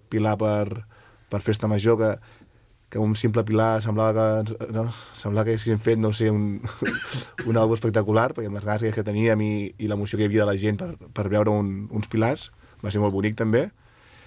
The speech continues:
i res, ja, socialment vam poder fer el que, el que podíem, intentar fer coses telemàtiques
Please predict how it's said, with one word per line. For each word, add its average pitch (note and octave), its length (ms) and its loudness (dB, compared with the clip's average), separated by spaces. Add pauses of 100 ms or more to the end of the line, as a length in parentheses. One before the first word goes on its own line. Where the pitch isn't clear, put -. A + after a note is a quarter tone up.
(600)
i G2 80 -4 (800)
res, G2+ 380 -6 (420)
ja, G#2 140 0 (420)
socialment G#2+ 560 2
vam G#2+ 80 0
poder G#2+ 160 0
fer G#2+ 140 0
el G2+ 80 -2
que, G#2 120 4 (280)
el G#2+ 160 -2
que A2 100 2
podíem, C#3+ 560 4
intentar G2+ 400 -4
fer G#2 140 -2 (800)
coses G#2 400 -4
telemàtiques A#2 880 0